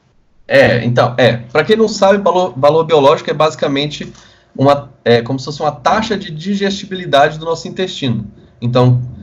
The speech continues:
é um, é normalmente medido de zero a cem, então, quanto mais próximo de cem, mais próximo da totalidade da proteína a gente absorve. Se você colocar numa escala,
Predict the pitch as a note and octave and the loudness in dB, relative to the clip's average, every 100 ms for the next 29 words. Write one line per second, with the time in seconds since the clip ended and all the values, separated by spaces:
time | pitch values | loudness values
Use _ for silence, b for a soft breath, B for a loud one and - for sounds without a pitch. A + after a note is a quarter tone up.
0 | - - A#2 B2+ C3 - A#2 B2+ C3 D3+ | -18 -2 2 2 2 2 4 6 6 4
1 | E3 C#3 C3+ B2+ C3+ B2+ C3 C3 C3 B2 | 0 -2 -4 -4 -4 -4 -4 -4 0 2
2 | C3 C#3 C3 C#3 E3+ A#3 - B2 C3+ C3+ | 2 2 -2 -6 -4 -6 -8 -4 -2 -2
3 | B2 A#2+ - B2+ C3 C3+ B2+ B2+ B2+ C3+ | -4 -6 -4 -2 0 -2 -2 -2 -2 -2
4 | C#3 D3 C#3 E3 A3+ B B B B - | -6 -6 -4 -4 -6 B B B B -4
5 | A#2 B2 E3+ G3+ - - C#3+ D#3 E3 D#3 | 0 4 4 2 -4 0 2 2 -2 -2
6 | D3 - A3 G3+ F#3+ C#3+ C3+ D#3+ D#3+ D#3+ | 0 2 2 2 0 2 2 2 -4 -8
7 | D3+ D3 D3 D3+ D#3+ E3 E3+ - E3+ C3+ | -6 -6 -4 -4 -6 -8 -10 -6 0 2
8 | A#2 - - _ _ _ _ - C#3 F3+ | 0 -6 -16 _ _ _ _ -10 -6 -4
9 | G3 E3+ E3 C#3 A#2+ A2+ - D#3 F#3 C3+ | 0 2 2 2 2 -2 -2 2 4 4
10 | - | -2